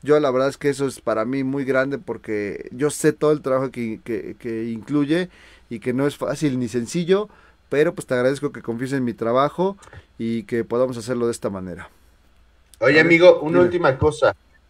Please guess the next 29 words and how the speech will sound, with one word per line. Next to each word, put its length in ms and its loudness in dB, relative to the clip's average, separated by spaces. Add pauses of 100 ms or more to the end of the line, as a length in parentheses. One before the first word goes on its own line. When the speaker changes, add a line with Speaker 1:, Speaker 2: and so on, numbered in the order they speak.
(320)
Speaker 2:
que 100 -4
sí, 180 -2
este, 680 -2 (100)
porque 440 -4
estoy 240 -4
preparando 520 6
algo 260 4
ahí, 380 2 (340)
Speaker 1:
Ay, 120 -14
caray. 360 0
Speaker 2:
que, 80 -16
que 160 -4
ya 120 4
les 160 0
mandaré 460 4
fotos, 540 4 (180)
este, 800 -2 (280)
bueno, 180 6
aparte 380 4
que 120 -2
tenemos 480 -4
otro 240 0
de 60 0
nuestros 280 -8
patrocinadores 800 0
que 200 -2
es, 120 -6
este, 380 -2
Barriló, 680 6